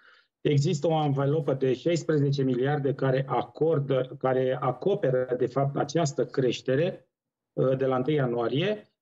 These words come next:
dar de la întâi septembrie vom avea și o recalculare a tuturor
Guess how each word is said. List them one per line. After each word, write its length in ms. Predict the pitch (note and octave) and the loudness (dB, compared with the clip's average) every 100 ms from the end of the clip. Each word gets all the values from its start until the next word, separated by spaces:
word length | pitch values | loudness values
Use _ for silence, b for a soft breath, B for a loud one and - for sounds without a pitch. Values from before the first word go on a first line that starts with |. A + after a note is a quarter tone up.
| _ | _
dar 360 | C#3 D3 F#3+ | 0 0 0
de 120 | E3 F3 | 0 0
la 120 | D#3+ | 0
întâi 180 | D3 F3+ | 0 0
septembrie 500 | D#3 C#3+ F3+ F3+ E3 | -2 -2 0 2 0
vom 340 | C#3 D#3 D3+ | 0 0 2
avea 440 | C#3+ D3 C3+ D#3+ | 0 0 0 0
și 200 | D3 - | -2 0
o 220 | A3+ F#3 E3+ | 0 0 0
recalculare 720 | D#3 D#3 D#3 C#3+ D#3+ D#3 C#3 | 0 0 0 0 0 2 0
a 80 | |
tuturor 560 | C3 G3+ E3+ D#3 C#3+ | 0 -2 0 2 0